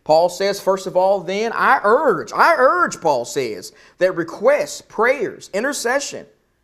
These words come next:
and thanksgiving be made on behalf of all people, for kings and all," Paul says, "all who are in authority, so that we may lead a tranquil and quiet life in all godliness and dignity. This is good and acceptable,"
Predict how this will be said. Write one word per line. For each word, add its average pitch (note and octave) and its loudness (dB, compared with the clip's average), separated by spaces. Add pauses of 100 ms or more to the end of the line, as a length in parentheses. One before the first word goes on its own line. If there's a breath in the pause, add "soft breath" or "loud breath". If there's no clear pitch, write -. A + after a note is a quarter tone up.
(300 soft breath)
and F#3 0
thanksgiving A3 -4
be G#3+ -6
made G3+ 2
on F#3 -2
behalf F#3+ 0
of F3 -2
all A#3+ 4
people, G3 -10
for - -8
kings B3 -8
and C#3+ -8 (140)
all," A#3 4
Paul C#3 -4
says, C#3 -6
"all A#3 4 (160 loud breath)
who B3 0
are G3+ 6
in F#3 -2
authority, D#3+ 0
so F#3 -4
that E3+ -2
we F#3+ -6
may E3 0
lead A#3+ -4
a D#3+ -2
tranquil G3 -2 (220 loud breath)
and D#3 -6
quiet A#3 4
life G3+ 0
in D#3+ -4
all C#3+ 0
godliness G3 2
and D3 -8
dignity. F#3+ -2
This D3+ -6
is C3 -12
good G3 0
and D3 -10
acceptable," C3+ -2